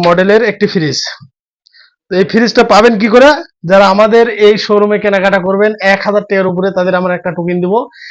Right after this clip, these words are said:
আর এই টোকেনটি আমরা হচ্ছে যে চাঁদ রাতে, মানে ঈদের দিন আগের রাত্রে বারোটার দিকে বা দশটার দিকে আমরা এই ড্র দিব। তো যার এই টিকিটটা উঠবে, তাই এই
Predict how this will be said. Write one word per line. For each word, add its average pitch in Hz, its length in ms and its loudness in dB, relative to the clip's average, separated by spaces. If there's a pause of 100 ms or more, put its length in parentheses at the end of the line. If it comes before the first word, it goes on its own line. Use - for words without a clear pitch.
(260)
আর 160 120 -2
এই 180 100 -2
টোকেনটি 185 340 -4
আমরা 180 220 0
হচ্ছে 175 240 -6
যে 180 120 -2 (540)
চাঁদ 208 260 4
রাতে, 170 280 2
মানে 170 180 -2 (100)
ঈদের 196 220 2
দিন 208 120 0
আগের 190 300 0
রাত্রে 196 440 0 (380)
বারোটার 180 420 0
দিকে 180 260 -4
বা 165 140 -4
দশটার 170 340 -6
দিকে 170 160 -4
আমরা 165 200 -4
এই 156 100 -4
ড্র 147 220 -4
দিব। 160 140 -2 (640)
তো 147 40 -8 (100)
যার 190 240 4
এই 202 140 4
টিকিটটা 196 540 -2
উঠবে, 190 340 0 (300)
তাই 180 180 -4
এই 190 160 0